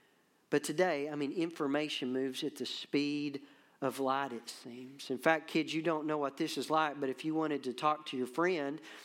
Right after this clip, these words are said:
uh, you had this thing called a phone. Looks a little different than what you had now, but you had to wait until your parents were done, and then you could use the phone to call your friend.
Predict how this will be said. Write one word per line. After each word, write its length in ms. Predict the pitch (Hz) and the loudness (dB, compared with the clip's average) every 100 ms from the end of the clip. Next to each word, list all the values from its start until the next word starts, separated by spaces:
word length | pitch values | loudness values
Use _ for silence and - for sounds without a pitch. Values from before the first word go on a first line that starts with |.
| - - - | -18 -14 0
uh, 140 | 143 | 2
you 160 | 135 143 | 2 2
had 180 | 165 165 | 2 2
this 160 | 147 | -2
thing 240 | - 170 156 | 2 0 4
called 220 | 156 185 | 2 2
a 40 | |
phone. 460 | 190 175 151 151 196 - - - | 2 2 2 0 -6 -10 -16 4
Looks 240 | 160 170 | 4 4
a 80 | 175 | 2
little 240 | 165 190 | 2 0
different 260 | 180 180 175 | 0 0 0
than 80 | 160 | 2
what 140 | 170 | 0
you 100 | 165 | 0
had 180 | 160 165 | 0 2
now, 280 | 160 190 165 | 2 2 0
but 120 | 143 | -2
you 120 | 160 | 2
had 100 | 208 | 2
to 60 | 151 | 4
wait 400 | 143 190 202 - - - - | 2 2 0 -8 -20 -20 -2
until 240 | 151 180 | 0 4
your 100 | 170 | 2
parents 480 | 160 220 311 294 - | 2 2 2 0 0
were 100 | 170 | 0
done, 460 | 131 131 123 123 175 - - - - _ | 2 0 0 -2 -4 -8 -20 -20 -20 _
and 140 | 165 | 4
then 220 | 262 359 285 | 6 2 0
you 80 | |
could 180 | 214 208 | -2 0
use 220 | 175 170 | 0 0
the 80 | - | -2
phone 300 | 139 151 139 | 2 2 2
to 240 | 131 135 131 | 0 0 0
call 420 | 131 139 127 120 143 | -2 0 0 -2 -4
your 160 | 127 | -4
friend. 460 | 117 - 110 107 | -4 -6 -8 -10